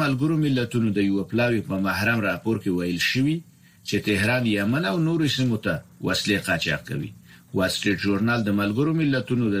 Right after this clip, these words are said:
دغه محرم راپور په استناد دا خبر خپور کړي. راپور وایي چې په روسیې، چین او ایران کې جوړې شوې وسلې په کښتیو او ځمکني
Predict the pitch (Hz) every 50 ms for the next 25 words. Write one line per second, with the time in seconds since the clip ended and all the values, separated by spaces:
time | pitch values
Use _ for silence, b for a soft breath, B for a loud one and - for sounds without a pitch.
0 | 92 - - - 107 104 95 95 90 90 90 101 107 123 127 117 107 92 87 -
1 | - 120 120 117 135 135 156 156 - - 170 170 165 160 120 107 110 101 - 92
2 | 90 87 87 87 78 73 - - 78 78 - - 67 67 65 - - B B B
3 | B B B B B B - - 90 87 - - 113 117 113 110 110 120 131 143
4 | 156 160 165 - - - - - _ - - 101 85 98 98 95 98 95 - -
5 | - 123 135 147 160 165 - - - - - - - - 135 135 143 151 156 165
6 | - B B B B B B - 110 110 117 120 123 135 143 143 143 135 131 117
7 | 98 104 110 110 107 110 107 - - 156 170 175 165 156 143 - - 139 147 127
8 | - 110 101 - 101 98 - - - 143 151 165 185 196 185 143 131 127 127 120
9 | - 120 123 139 160